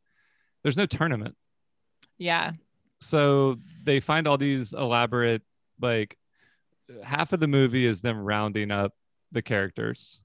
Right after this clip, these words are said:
Speaker 1: um, which is cool. It's fun. It's, like, origin stories for all the characters and them, like, getting caught up to speed on what's going on. Uh,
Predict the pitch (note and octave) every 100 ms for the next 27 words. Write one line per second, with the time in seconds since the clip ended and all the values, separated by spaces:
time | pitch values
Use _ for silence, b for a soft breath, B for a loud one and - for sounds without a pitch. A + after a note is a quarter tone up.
0 | _ - A2 G#2 - A2 - G#2 G#2 A2+
1 | - G#2+ G#2 G#2 - G#2+ G2 - A2+ G#2
2 | G#2 - G#2 G2+ F#2+ - A#2 A#2 G#2+ _
3 | _ _ _ - A#2 G#2 G#2 G2 F#2 G#2
4 | G2 F#2+ - A#2+ G#2+ G#2 G#2 G2+ G2+ -
5 | G#2 G2+ G2+ G2+ G2 G2 - G#2+ G2+ G2+
6 | G2+ G2 G2+ G2+ - - A#2 G#2 G2+ G2+
7 | G2+ G2+ G2+ _ _ _ _ _ - A1
8 | A1+ - -